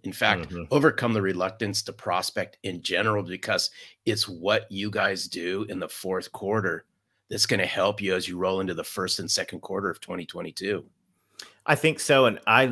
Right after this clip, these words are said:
Speaker 2: really, you know, the alignment with Selling from the Heart, one of the things that Connie said that was so powerful was to really get in touch with your why.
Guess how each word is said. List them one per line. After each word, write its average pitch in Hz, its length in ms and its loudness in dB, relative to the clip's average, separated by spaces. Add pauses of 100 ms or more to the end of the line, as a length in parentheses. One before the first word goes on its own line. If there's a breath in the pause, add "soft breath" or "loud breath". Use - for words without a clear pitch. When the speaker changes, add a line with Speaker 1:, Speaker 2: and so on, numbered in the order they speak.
(160)
Speaker 2:
really, 117 520 4
you 104 100 0
know, 98 120 2
the 95 180 -2
alignment 101 600 2
with 92 220 -4
Selling 95 360 -2
from 90 120 -10
the 85 100 -2
Heart, 90 260 0
one 92 100 -2
of 92 60 -4
the 85 60 -8
things 87 360 -6
that 80 180 -4
Connie 85 320 -4
said 82 220 -6
that 80 80 -8
was 80 160 -8
so 87 140 -2
powerful 82 480 -4
was 82 200 -6
to 87 120 -10
really 92 260 -4
get 92 160 -2
in 87 140 -4
touch - 340 -6
with 87 160 -8
your 82 160 -4
why. 73 500 -6